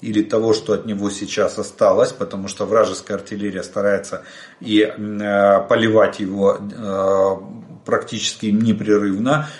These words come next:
Плюс, э, э, авиация опять начала наносить, активно наносить удары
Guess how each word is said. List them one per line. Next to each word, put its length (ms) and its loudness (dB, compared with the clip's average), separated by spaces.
Плюс, 600 4
э, 420 4
э, 380 6
авиация 960 4
опять 420 2
начала 420 0
наносить, 480 -4
активно 520 0
наносить 440 -4
удары 500 0